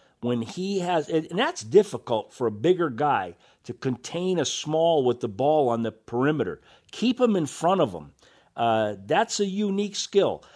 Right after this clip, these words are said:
And then when he's got a big down there on the box, he's so smart. He, uh, he's got great hands. He knows when to front the post. He knows when to play behind and maybe go for the steal.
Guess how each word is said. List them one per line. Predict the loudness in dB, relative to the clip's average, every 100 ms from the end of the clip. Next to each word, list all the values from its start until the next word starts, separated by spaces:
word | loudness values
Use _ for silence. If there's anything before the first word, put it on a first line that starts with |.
| -20 -2
And | 0 2
then | 2 2
when | 0
he's | 0 -6 -6
got | -4 -4
a | -4
big | -2 2 2 2
down | 4 6 4
there | 2 2
on | 2 2
the |
box, | 0 2 2 0 -8
he's | -10 -8
so | -6 -4 -4
smart. | -6 -12 -4 -2 -2 -4 _ _ _ _
He, | -8 -2 2
uh, | 2 2
he's | -6 -16 -12 -12
got | -8 -8 -4
great | -2 -2 -4
hands. | -8 -6 -4 -4 -4
He | -4
knows | 0 4 6 6
when | 2 -2 -2
to | -2
front | -4 -2 -2 -2
the | -12
post. | -8 2 2 2 -2 -14 _ -20 _
He | -6 -2
knows | 4 6 6 4
when | -4 -2
to | -2
play | -4 -4 -4
behind | -4 -8 -6 -4 -4 -2
and | -2 -2
maybe | -2 -4
go | -4 2 2
for | 0 -6
the | -6
steal. | -6 -6 -2 0 0 -4